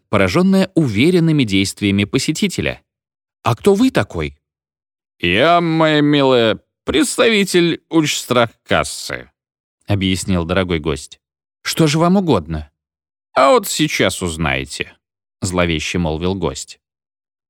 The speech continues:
Тут он очень ловко открыл дверь в родильное и появился там во всей своей красоте.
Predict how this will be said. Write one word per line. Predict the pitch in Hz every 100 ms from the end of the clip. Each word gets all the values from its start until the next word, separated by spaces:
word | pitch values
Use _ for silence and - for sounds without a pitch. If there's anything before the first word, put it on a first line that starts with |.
| -
Тут | 220
он | 202 156 -
очень | 208 233 175 120
ловко | 101 185 196 -
открыл | 104 113 95
дверь | 87 107 131
в |
родильное | 85 85 123 196 190 185
и | - 214
появился | 214 170 113 123 196 185 135
там | 147 165
во | 131
всей | 123 - 139
своей | - 127 104 82
красоте. | 110 113 131 - 71 67